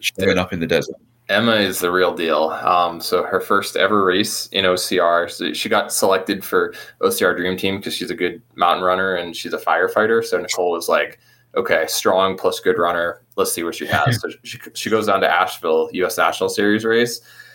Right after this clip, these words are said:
Speaker 2: and she's leading it by, like, a, a while, like, uh, over a minute, um, a couple miles in. And then she, uh, went on, like, the monkey bars, put her hands on there, and she reached on the top step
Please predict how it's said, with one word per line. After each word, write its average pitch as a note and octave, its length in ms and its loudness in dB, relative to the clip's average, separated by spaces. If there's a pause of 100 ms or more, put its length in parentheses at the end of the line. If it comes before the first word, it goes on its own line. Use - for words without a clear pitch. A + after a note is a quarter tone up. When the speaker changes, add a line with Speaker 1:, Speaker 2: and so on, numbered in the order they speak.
(240)
Speaker 2:
and G2+ 160 0
she's - 220 -4
leading G2+ 400 2
it E2+ 160 -2
by, E2 160 2
like, E2 340 -2 (600)
a, F2 60 2 (380)
a F#2 140 2
while, D#2+ 720 0
like, F#2 240 0
uh, E2+ 320 0 (140)
over G2 260 2
a F2+ 80 -4
minute, F2 380 0
um, E2 360 0
a E2 60 -10
couple F2+ 280 0
miles F2 380 -2
in. G#2+ 300 -2 (400)
And G2 120 0
then F2+ 180 2
she, F2 540 -6 (280)
uh, E2+ 600 2
went G2+ 180 4
on, F#2 100 0
like, F2 160 0
the F#2 80 -2
monkey G#2 280 0
bars, G2 600 2
put - 220 0
her F#2+ 60 6
hands F#2+ 300 0
on G2 160 2
there, F2+ 480 2
and F2 200 -4
she - 160 -8
reached G2 300 -6
on F2+ 80 0
the E2+ 60 -6
top F#2 260 0
step - 420 0